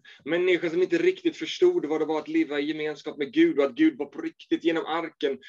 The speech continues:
så blev det konkret. Gud kommer nära. Faktum är att arken var det mest dyrbara som Israel ägde som folk.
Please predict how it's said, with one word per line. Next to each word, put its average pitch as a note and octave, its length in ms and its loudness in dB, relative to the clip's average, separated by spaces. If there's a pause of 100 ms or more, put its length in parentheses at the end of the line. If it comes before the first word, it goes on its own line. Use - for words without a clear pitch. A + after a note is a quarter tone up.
(100)
så C#3+ 80 -10
blev D3+ 160 0
det C#3 100 4
konkret. D3+ 720 -10 (420)
Gud C3+ 360 -4
kommer A2+ 480 -6 (200)
nära. A#2+ 640 -6 (1400)
Faktum F#3+ 280 2
är G3 40 6
att F#3 200 0
arken F3 640 -2 (160)
var D#3 140 0
det F3+ 80 2
mest E3 340 -2 (100)
dyrbara B2+ 1200 -4 (420)
som C3+ 300 -6
Israel A2+ 880 -4 (880)
ägde A#2 600 -6 (360)
som G#2+ 220 -10
folk. - 680 -8